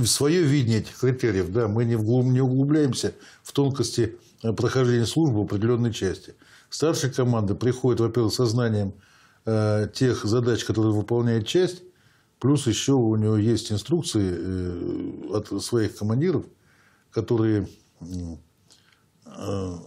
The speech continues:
на основании которых он, э, подходит уже к отбору более, более тщательно, да,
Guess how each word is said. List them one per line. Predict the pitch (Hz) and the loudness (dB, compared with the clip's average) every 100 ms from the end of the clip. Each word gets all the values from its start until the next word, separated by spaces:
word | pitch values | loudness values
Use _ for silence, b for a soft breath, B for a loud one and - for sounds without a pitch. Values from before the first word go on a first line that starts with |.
| - - | -20 -8
на | 120 | -2
основании | 127 147 147 127 117 | 0 2 2 2 2
которых | 127 170 143 110 | 0 2 2 0
он, | 117 113 107 107 101 | 0 2 2 2 0
э, | |
подходит | - 113 - 147 120 - | -2 -6 0 2 2 0
уже | 101 101 92 113 104 92 | -2 0 0 2 0 -2
к | 117 | -4
отбору | 101 120 147 98 | -4 0 0 0
более, | 95 117 107 104 b b b b - | 0 0 0 -4 b b b b -2
более | 123 117 | 2 2
тщательно, | 104 120 95 85 80 82 | 2 0 -2 -4 -8 -2
да, | 123 147 | 0 0